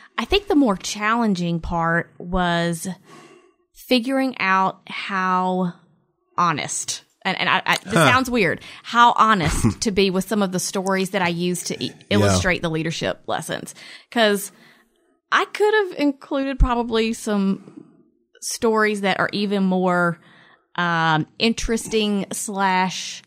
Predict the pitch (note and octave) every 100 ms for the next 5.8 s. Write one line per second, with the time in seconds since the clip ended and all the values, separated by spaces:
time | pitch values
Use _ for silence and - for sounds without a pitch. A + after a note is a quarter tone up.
0 | _ - A#2 - C#3 C#3 G3+ A3 - -
1 | - B3+ F3 G3 G4 - - - D3+ G2
2 | D4 A2+ A#2 - D#3+ D#3+ - G3 A3 G#3+
3 | G#3 A3 E4 - - - - G3+ F#3+ G3
4 | A#3 A#3 B3+ C4+ B3 C#4+ G#4+ C#5+ - -
5 | - G3 G#3+ - - - G2